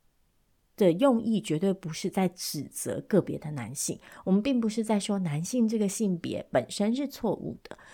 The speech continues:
而是说父权建立的一套体制是在这底下，男性比较有机会借由展演阳刚气质而获得较高的权力位置，获得更多的资格跟特权，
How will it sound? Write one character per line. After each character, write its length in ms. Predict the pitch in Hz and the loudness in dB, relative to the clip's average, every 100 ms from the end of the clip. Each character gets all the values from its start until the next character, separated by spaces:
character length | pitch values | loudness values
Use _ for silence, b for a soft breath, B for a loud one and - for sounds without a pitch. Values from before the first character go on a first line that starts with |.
| B B | B B
而 140 | - | -2
是 200 | 240 339 | 2 2
说 480 | 277 247 240 247 247 b b b _ _ _ | 0 -2 0 -2 -4 b b b _ _ _
父 240 | - 330 | -4 -2
权 240 | 277 202 190 | 2 2 2
建 220 | 247 226 | 2 4
立 120 | 226 | 2
的 80 | 180 | 0
一 120 | - | -4
套 240 | - 185 | -4 -2
体 320 | 185 - - - | -2 -6 -14 -10
制 240 | - 220 | -4 -4
是 340 | 185 - 214 - B B _ | -2 0 0 -2 B B _
在 220 | - 294 277 | 0 2 6
这 180 | 269 | 4
底 160 | 214 - | 4 0
下， 380 | - 190 120 - _ _ - | -4 0 0 -2 _ _ -4
男 260 | 185 170 | -2 0
性 280 | 202 269 240 | -2 -2 -2
比 240 | 214 - 190 | -2 -8 -8
较 280 | - 233 | -2 0
有 160 | 208 170 | 0 -4
机 360 | - - 202 208 | -8 -8 -4 -4
会 420 | 196 254 202 - _ _ _ _ _ _ _ _ _ _ _ | 2 4 4 0 _ _ _ _ _ _ _ _ _ _ _
借 260 | - 262 208 | 0 2 2
由 220 | 165 147 | 2 -2
展 340 | - 151 160 | -2 -2 0
演 300 | 226 190 - | 0 0 -2
阳 180 | 135 110 | -6 -6
刚 240 | 165 190 214 | -4 -2 -2
气 240 | - 214 | 0 0
质 400 | - - 139 - | -2 -6 -8 -4
而 140 | 170 170 | 0 0
获 300 | - 247 202 | 0 -2 -2
得 220 | 160 139 | -2 -6
较 280 | - 220 185 | -4 -2 -2
高 240 | 170 165 | -2 -6
的 140 | 170 156 | -6 -8
权 260 | - 139 | -4 -4
力 160 | 185 202 | -2 -2
位 240 | 185 180 | 0 -2
置， 300 | - - - | -2 -8 -10
获 260 | - 220 185 | -8 -2 -2
得 200 | 170 160 | -2 -4
更 180 | 240 202 | -2 -2
多 180 | 202 | -4
的 120 | 180 185 | -6 -6
资 360 | - - 247 | -4 -2 -2
格 300 | 262 170 131 | -2 -2 -2
跟 260 | 135 190 208 | -2 -2 -2
特 400 | - - 302 214 | -6 -4 2 2
权， 460 | - - 135 - | 0 -2 -2 -4